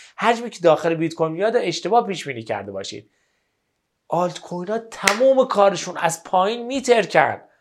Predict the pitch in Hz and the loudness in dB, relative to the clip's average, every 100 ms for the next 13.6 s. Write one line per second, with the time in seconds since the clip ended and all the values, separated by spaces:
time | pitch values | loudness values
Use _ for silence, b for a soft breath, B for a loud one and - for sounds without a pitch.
0 | b b - 156 180 254 208 202 277 285 | b b -4 -2 0 0 0 2 4 4
1 | 269 277 262 240 190 170 147 - 123 104 | 2 -2 -2 0 2 2 0 -2 -4 -4
2 | - _ - 185 180 160 185 202 277 269 | -8 _ -4 0 2 2 2 4 4 2
3 | 233 220 208 196 185 180 170 156 151 160 | -2 2 2 2 -2 -2 0 -2 0 0
4 | 139 143 123 120 113 117 110 98 90 - | 2 4 4 2 -2 -4 -4 -4 -8 -12
5 | - _ _ _ _ _ _ _ 170 170 | -18 _ _ _ _ _ _ _ -14 -8
6 | 170 185 - - 175 180 185 - 139 113 | -6 -6 -8 -8 -6 -8 -10 -12 -12 -8
7 | 131 147 127 139 151 156 151 151 151 - | -8 -4 -2 -2 -4 -8 -10 -14 -12 -10
8 | - 139 143 - 120 104 107 b b b | -6 -6 -8 -10 -14 -14 -20 b b b
9 | - 127 - 143 127 123 - _ 147 139 | -6 -6 0 2 2 -2 -8 _ -8 -2
10 | 139 135 - 123 123 135 117 - 160 170 | -2 -2 -6 -8 -8 -10 -12 -12 -8 -6
11 | 180 147 120 117 113 - 202 190 160 113 | -6 -4 -4 -4 -8 -8 -8 -8 -10 -12
12 | b b b 127 123 127 131 131 135 - | b b b 2 2 4 -2 -4 -14 -6
13 | 127 131 147 180 202 202 | -6 -2 0 0 0 -4